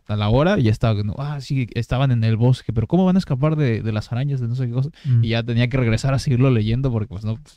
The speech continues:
Speaker 1: sí me dejaba ahí picado, pues. Y eso es, digamos, el resumen de cómo yo sentí esta primera temporada. De que cómo me, ah, no sé, el universo, todo, cómo, to-, cómo, eh, los personajes, todo te lo explicaban, digo, que me encantó todo esto,
Speaker 2: Mm.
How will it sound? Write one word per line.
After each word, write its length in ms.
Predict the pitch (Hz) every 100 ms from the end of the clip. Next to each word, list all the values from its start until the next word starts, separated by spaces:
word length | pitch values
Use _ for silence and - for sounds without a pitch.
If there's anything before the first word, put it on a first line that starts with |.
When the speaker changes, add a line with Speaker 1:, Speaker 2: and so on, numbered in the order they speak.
| _
Speaker 1:
sí 160 | - 123
me 100 | 135
dejaba 380 | 131 120 127 123
ahí 100 | 117
picado, 400 | - 120 123 117
pues. 180 | 113 127 _ _ _
Y 180 | - 131
eso 220 | 135 139 160
es, 220 | 147 - _ _ -
digamos, 460 | 120 120 139 143
el 120 | 127 107
resumen 460 | 107 - 131 131
de 100 | 110
cómo 240 | - 117 120
yo 100 | 113
sentí 440 | 127 113 113 113
esta 240 | 110 -
primera 260 | 110 107 113
temporada. 480 | 113 107 98 101 113 _ _ _ -
De 60 | 120
que 120 | 104
cómo 300 | 131 160 160
me, 440 | 143 117 110 107 - 90 -
ah, 320 | 117 120 151 143
no 100 | 139
sé, 140 | 156
el 80 | 147
universo, 680 | 123 113 117 135 147 135 127
todo, 260 | 131 135 127
cómo, 300 | 139 139 123
to-, 240 | - 123
cómo, 240 | - 135 135
eh, 200 | 120 117
los 140 | 110 113
personajes, 580 | 113 107 113 131 139 127
todo 160 | 139
te 120 | 135 131
lo 60 |
explicaban, 540 | 113 - 110 123 147 139
digo, 120 | 110
que 80 | 104
me 100 | 101
encantó 520 | 113 - 107 107 139
todo 160 | - 143
esto, 320 | 170 - 240 - -
Speaker 2:
Mm. 180 | 123